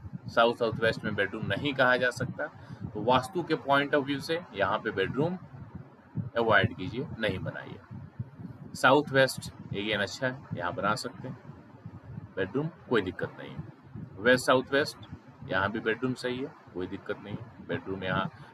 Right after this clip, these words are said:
खासकर बच्चों के लिए या जो भी लोग, यदि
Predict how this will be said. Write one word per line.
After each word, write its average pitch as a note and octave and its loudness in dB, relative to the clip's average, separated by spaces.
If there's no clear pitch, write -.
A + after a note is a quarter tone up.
खासकर A#2+ 4
बच्चों A#2 2
के B2 0
लिए C3 0
या D#3+ 4
जो E3+ 4
भी F3+ 0
लोग, G#2 4
यदि F#2+ -4